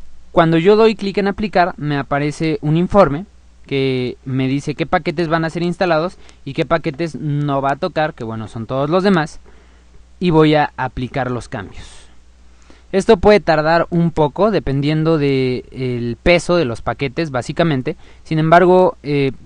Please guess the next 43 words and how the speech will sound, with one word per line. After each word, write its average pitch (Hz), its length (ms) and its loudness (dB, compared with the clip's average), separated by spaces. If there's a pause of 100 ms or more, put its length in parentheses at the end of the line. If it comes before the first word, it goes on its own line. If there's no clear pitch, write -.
Python 170 640 2
no 165 180 2
es 165 240 -2
muy 160 180 0
pesado, 147 460 0
no 156 160 -2
va 151 80 2
a 139 60 0
tardar 139 400 -2 (320)
más 156 240 2
de 151 80 4
unos 147 220 0
cuantos 139 340 0
minutos. 175 460 0 (300)
Después 175 320 0
nos 196 140 4
dice 185 220 -2
que 165 80 -2
los 143 160 -2
cambios 170 320 0
han 175 100 0
sido 190 180 0
aplicados 196 580 -2 (380)
y 165 160 0
es 170 140 -2
todo 175 220 4
lo 156 120 2
que 131 100 -8
tenemos 135 360 -4
que - 80 -4
hacer. 202 240 -2
Ya 165 140 0
tenemos 170 340 -2
instalado 143 480 -2
esos 151 240 -8
paquetes 147 560 -8 (340)
en 151 140 2
nuestra 151 320 2
computadora, 151 640 2
cortesía 123 520 -10
de 117 80 -10
Synaptic. - 600 -14 (800)
Si 180 680 -2